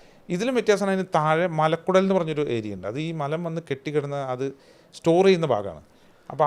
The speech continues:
അവിടെ എങ്ങനെയാണെന്ന് വെച്ച് കഴിഞ്ഞാൽ അവിടെ വലിപ്പം കൂടുതലാണ്. അപ്പോൾ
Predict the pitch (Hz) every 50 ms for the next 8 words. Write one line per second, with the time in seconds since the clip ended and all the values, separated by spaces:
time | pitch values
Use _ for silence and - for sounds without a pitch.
0 | 151 156 156 196 226 226 214 208 202 202 196 185 180 180 170 160 139 135 139 143
1 | - 147 151 185 208 196 185 160 151 - 190 180 170 123 117 101 85 78 - -
2 | _ _ _ - - _ _ _ _ _ _ _ _ _ _ _ _ - - -
3 | 127